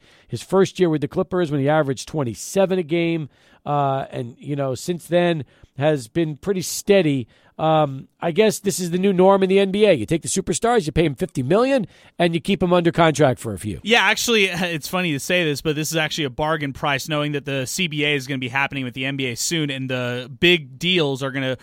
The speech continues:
Speaker 2: range between sixty million, seventy-five million, eighty million dollars a season based on the new televi-, uh, television rights deals that are gonna be put in place with the N B A, uh, within the coming years. The other part about this is Kawhi Leonard,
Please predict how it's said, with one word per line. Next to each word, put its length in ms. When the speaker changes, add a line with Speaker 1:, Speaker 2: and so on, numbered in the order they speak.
Speaker 2:
range 380
between 320
sixty 480
million, 360
seventy-five 680
million, 500
eighty 300
million 320
dollars 360
a 80
season 520
based 240
on 80
the 80
new 180
televi-, 600
uh, 180
television 560
rights 460
deals 480
that 140
are 80
gonna 100
be 140
put 240
in 100
place 400
with 160
the 140
N 140
B 140
A, 300
uh, 240
within 320
the 80
coming 320
years. 300
The 100
other 160
part 280
about 300
this 200
is 140
Kawhi 320
Leonard, 320